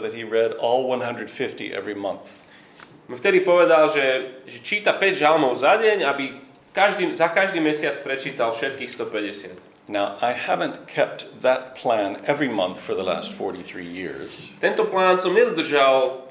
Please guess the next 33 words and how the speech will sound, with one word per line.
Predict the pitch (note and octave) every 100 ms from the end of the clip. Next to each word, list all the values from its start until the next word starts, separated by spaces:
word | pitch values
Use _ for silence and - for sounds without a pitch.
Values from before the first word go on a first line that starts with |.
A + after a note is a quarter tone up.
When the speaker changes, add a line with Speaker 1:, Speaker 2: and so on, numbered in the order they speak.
| -
Speaker 2:
každý | E3+ G3 D3+ C#3 A#2+
mesiac | A#2+ A#2+ B2+ C3 C3+ - -
posledných | B2 B2 A#2+ A#2+ A#2+
štyridsaťtri | - A#2 A#2 B2 B2 A#2
rokov. | A2+ A#2+ C#3+ G3 - -
Speaker 1:
But | A2
I've | G#2+ -
stayed | - D#3+ F3 F3+
in | F3+
the | F3
Psalms | - B2 G#2+ G#2+ G#2+
and | A2
I've | G2+
read | G2+ G#2+ G#2
them | G2 F#2+
many, | A#2 B2+ B2+
many | B2 A2+ G#2
times. | - F#2 D#2+ C#2 - - -
Speaker 2:
Ale | A2+ A#2+ A#2
ostal | B2+ D3+ - B2
som | A#2 A2 G#2+
v |
žalmoch | G2 G#2 C3 E3 -
a | A2 -
čítal | - D3 D3+ C#3 C3
som | - C3+
ich | B2
a | A2
prečítal | D#3 E3 - B2
som | B2 A#2+
ich | A2+
mnoho, | B2 B2+
mnohokrát. | A#2+ A#2+ A2 G#2+ G2 F#2